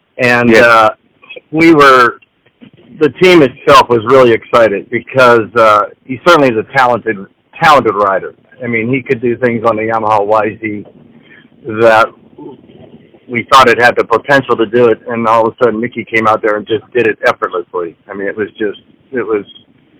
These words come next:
Speaker 1: it was
Speaker 2: Yeah.
Speaker 1: fun time for sure, you know. And, um,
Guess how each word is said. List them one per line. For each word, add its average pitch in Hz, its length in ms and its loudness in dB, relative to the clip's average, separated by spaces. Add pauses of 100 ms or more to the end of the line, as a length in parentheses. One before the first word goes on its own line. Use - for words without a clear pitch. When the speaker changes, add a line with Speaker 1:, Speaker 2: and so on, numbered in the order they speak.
(580)
Speaker 1:
it 131 80 -2
was 139 160 4
Speaker 2:
Yeah. 98 160 4 (160)
Speaker 1:
fun 127 140 2
time 131 400 2 (100)
for 123 80 -6 (120)
sure, 110 240 4
you 101 100 0
know. 104 320 -4 (300)
And, 113 360 -8
um, 107 360 -2